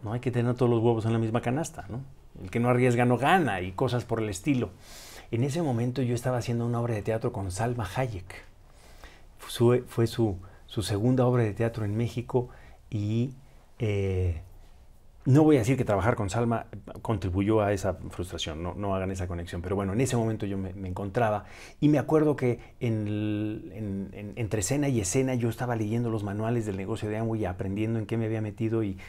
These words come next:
tratando de entender un poco más. Eh, pasaron los años y bueno, tenemos Lilia y yo treinta años en el negocio de Amway, hemos ayudado a mucha gente, nos invitan como conferencistas también para dar nuestro punto de vista y nuestro, eh, testimonio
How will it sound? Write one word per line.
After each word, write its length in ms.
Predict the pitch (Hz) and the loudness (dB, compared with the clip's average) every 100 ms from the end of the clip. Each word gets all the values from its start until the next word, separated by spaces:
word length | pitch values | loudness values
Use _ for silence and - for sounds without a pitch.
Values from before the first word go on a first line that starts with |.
| - | -10
tratando 440 | - 92 107 104 95 | -6 -2 -2 -2 -2
de 260 | 90 95 78 | -4 -6 -8
entender 340 | 87 90 92 | -6 -4 -4
un 80 | 92 | -4
poco 220 | 90 85 | -6 -8
más. 180 | 73 - - - - - | -10 -14 -18 -18 -20 -8
Eh, 300 | 110 104 101 | -2 -2 -2
pasaron 380 | - 104 117 123 | 0 0 2 4
los 360 | 127 120 - - | 4 0 -4 2
años 360 | 143 123 135 - | 4 4 0 -4
y 40 | |
bueno, 220 | 95 92 92 | -6 -6 -6
tenemos 320 | 90 90 95 | -6 -6 -4
Lilia 260 | 95 95 95 | -2 -2 0
y 40 | |
yo 220 | 104 98 - - - | 0 -2 -6 -16 2
treinta 320 | 120 113 107 | 4 4 2
años 200 | 107 104 | 2 2
en 60 | 104 | 0
el 40 | |
negocio 320 | 110 110 101 | 0 2 2
de 100 | 117 | 4
Amway, 300 | 127 117 120 123 - - - | 4 4 2 -2 -14 -20 -10
hemos 320 | - 98 101 98 | -4 -2 -2 0
ayudado 560 | 101 104 107 104 95 95 - - | 0 4 4 4 0 -6 -12 -4
a 80 | |
mucha 280 | 98 98 104 | -2 -2 -2
gente, 420 | 92 143 131 123 - - - - | 2 2 2 -2 -4 -20 -12 0
nos 240 | 117 98 | 2 4
invitan 400 | 120 135 139 127 | 4 6 6 4
como 220 | 135 131 | 2 2
conferencistas 680 | 131 120 110 107 120 113 117 | 2 0 0 -2 -2 -2 -2
también 380 | - 104 117 123 | -2 -2 -2 -2
para 260 | 117 92 90 | -2 -4 -2
dar 280 | 101 98 90 | -2 -2 -6
nuestro 300 | 95 - 92 | -8 -8 -4
punto 260 | 113 101 | -4 0
de 80 | 98 | 0
vista 360 | 104 101 110 104 | 0 -2 -2 -2
y 100 | 92 | -2
nuestro, 500 | 90 92 92 82 - - - - | -4 -4 -4 -4 -8 -18 -20 -6
eh, 140 | 92 | -4
testimonio 800 | 90 101 90 110 113 117 113 104 | -2 -4 0 2 6 6 4 0